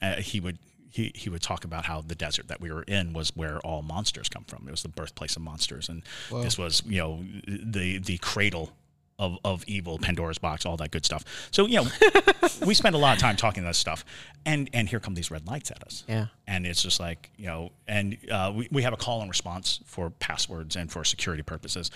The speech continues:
Speaker 1: So we're calling out because we're thinking that the lights are close enough
Speaker 2: Sure.
Speaker 1: for whoever's driving to hear us. And we're like,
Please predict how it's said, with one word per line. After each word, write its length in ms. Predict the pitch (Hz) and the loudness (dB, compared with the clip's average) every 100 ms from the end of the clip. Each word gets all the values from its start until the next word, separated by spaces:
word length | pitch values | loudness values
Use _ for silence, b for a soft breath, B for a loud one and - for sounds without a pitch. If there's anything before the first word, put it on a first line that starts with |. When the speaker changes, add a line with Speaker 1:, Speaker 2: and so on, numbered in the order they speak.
| B B | B B
Speaker 1:
So 140 | - | 0
we're 80 | 98 | 0
calling 360 | - 120 98 | -4 -4 -2
out 340 | 101 95 80 - - | -2 -4 -6 -12 -10
because 480 | - 92 87 85 - | -6 -4 -4 -2 -2
we're 160 | 95 | -2
thinking 280 | - 95 92 | 0 -2 -2
that 120 | 87 | -6
the 80 | 87 | -6
lights 240 | 87 87 - | -4 -4 -6
are 40 | |
close 260 | - 117 95 | -4 -4 -2
enough 100 | 82 | -2
Speaker 2:
Sure. 80 | 123 | -2
Speaker 1:
for 40 | |
whoever's 280 | 101 82 85 | -2 -4 -4
driving 580 | 90 87 127 87 80 87 B B B | -4 -2 0 -2 -6 -10 B B B
to 100 | - | -10
hear 260 | 85 - - | -8 -6 -8
us. 360 | - - - - _ _ _ _ _ _ _ - | -6 -2 -2 -4 _ _ _ _ _ _ _ -10
And 120 | 95 | -6
we're 100 | 92 | -4
like, 380 | 95 85 85 - | -2 -2 -4 -8